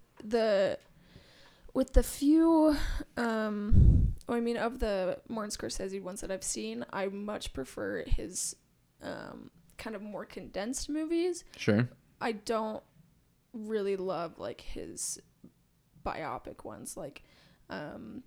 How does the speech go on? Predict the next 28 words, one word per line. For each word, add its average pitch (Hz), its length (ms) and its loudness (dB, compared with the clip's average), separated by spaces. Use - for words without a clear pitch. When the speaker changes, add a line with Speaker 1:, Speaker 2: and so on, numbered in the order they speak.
Speaker 1:
The - 80 -8
Aviator's 254 600 -2
fine. 233 540 -6
Um, 220 600 -12
Gangs 240 260 -4
of 233 60 -8
New 247 120 -4
York 226 320 -4
is 233 80 -8
pretty 226 240 -8
good. 202 380 -4
I, 226 160 -4
I 247 120 -4
don't 202 140 -8
know. 175 180 -12
I 220 100 -4
just 220 220 -6
feel 202 200 -4
like - 220 -6
they 190 120 -6
go - 360 -6
a 170 60 -6
little 202 340 -12
too - 260 -12
crazy - 420 -14
and - 120 -14
just - 160 -10
go - 160 -12